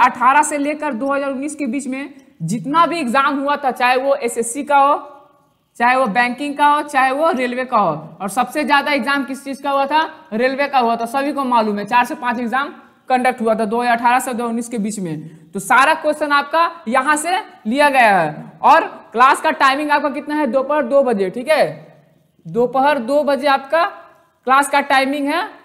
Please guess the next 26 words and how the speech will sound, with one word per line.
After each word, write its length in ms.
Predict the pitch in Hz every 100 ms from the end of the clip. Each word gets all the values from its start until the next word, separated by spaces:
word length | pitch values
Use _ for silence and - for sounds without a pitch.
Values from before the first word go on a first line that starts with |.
| _ _ -
सोमवार 440 | 269 294 285 294
से 140 | 285
लेकर 440 | 285 285 302 349 - -
शनिवार 540 | 294 285 294 277 226
तक। 300 | - 180 151 151 - - _ _ _ _ _ _ _ _ _ _ -
और 120 | 180
इसका 240 | 233 220 294
पीडीएफ़ 460 | 294 277 302 330 247
आपको 640 | 262 269 320 330 - -
वीडियो 300 | 180 240 294
के 100 | 302 277
डिस्क्रिप्शन 440 | 277 - 269 302
लिंक 160 | 294 285
में 100 | 294
भी 80 | 277
मिल 180 | 285
जाएगा 260 | 285 294 285
और 440 | 285 320 - - -
Telegram 480 | 269 277 294 294 294
में 180 | 285 269
भी 80 | 302
आपको 380 | 294 294 370 403 - _ -
प्रोवाइड 320 | 269 277 285
करा 180 | 277 277
दिया 200 | 247 254
जाएगा। 360 | 220 220 170 151